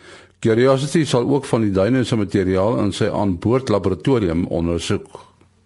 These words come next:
As die Amerikaanse Kongres nie intussen verder op die Amerikaanse ruimteprogram besnoei nie, sal die V S A oor twee jaar, vir die eerste keer in verskeie jare,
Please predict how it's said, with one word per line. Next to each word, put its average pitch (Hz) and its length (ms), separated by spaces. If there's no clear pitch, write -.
As 139 220
die 170 140
Amerikaanse 151 560
Kongres 151 540
nie 123 200
intussen 135 440
verder 143 360
op 113 140
die 120 100
Amerikaanse 110 640
ruimteprogram 107 680
besnoei 113 380
nie, 127 280
sal 131 220
die 117 140
V 151 300
S - 80
A 143 260
oor 127 280
twee 143 260
jaar, 107 400
vir - 180
die 113 80
eerste 131 340
keer 113 180
in 95 100
verskeie 127 480
jare, 95 420